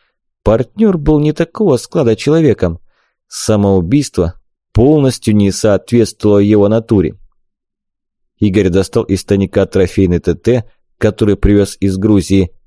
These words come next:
и рванулся в Москву, чтобы поговорить по душам с Ростиславом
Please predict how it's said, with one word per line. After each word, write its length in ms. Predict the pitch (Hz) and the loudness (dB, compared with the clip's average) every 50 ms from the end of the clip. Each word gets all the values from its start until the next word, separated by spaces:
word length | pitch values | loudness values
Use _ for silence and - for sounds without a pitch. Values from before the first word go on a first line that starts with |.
| _ _ | _ _
и 160 | - 135 175 | -2 0 0
рванулся 640 | 175 - 117 95 92 95 92 107 101 92 - - 92 | 0 0 0 0 0 0 0 0 -2 -2 0 0 0
в 140 | 90 87 87 | 0 0 0
Москву, 540 | 90 87 82 - - - 135 156 160 139 - - _ _ _ | 0 -2 -2 -4 -4 -4 -2 -2 -2 -2 -6 -12 _ _ _
чтобы 500 | - - - - 190 196 185 180 170 - | -20 -20 -8 -4 -2 0 0 0 0 -2
поговорить 720 | - _ - 117 113 107 117 120 135 156 160 151 _ _ | -2 _ -4 -2 0 0 2 2 2 2 0 -2 _ _
по 120 | - 110 | -2 0
душам 400 | 104 104 104 - - 127 120 113 | 2 2 0 0 0 -2 -2 -2
с 80 | - - | -2 -2
Ростиславом 840 | 101 98 92 - - - 92 85 - - 139 151 151 151 143 123 | -2 -2 -2 -2 -4 -4 -4 -4 -2 -2 -2 0 0 0 0 -2